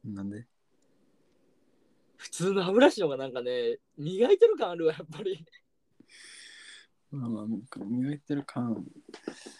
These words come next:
Speaker 2: どうやろな。手動かしとるから。
Speaker 1: そうし、あとやっぱこう、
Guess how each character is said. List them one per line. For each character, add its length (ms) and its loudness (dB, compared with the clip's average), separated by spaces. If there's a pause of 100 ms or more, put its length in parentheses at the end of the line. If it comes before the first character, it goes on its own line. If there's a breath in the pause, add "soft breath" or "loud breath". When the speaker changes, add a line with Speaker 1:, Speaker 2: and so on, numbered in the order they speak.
(160)
Speaker 2:
ど 280 0
う 20 2
や 60 0
ろ 100 -8
な。 160 -8 (460)
手 180 -6
動 160 -4
か 120 -6
し 80 -8
と 80 -6
る 60 -8
か 120 -18
ら。 180 -20 (400)
Speaker 1:
そ 220 -2
う 40 -12
し、 360 -8
あ 80 -4
と 80 -6
や 60 0
っ 20 -20
ぱ 100 -20
こ 240 -4
う、 40 -20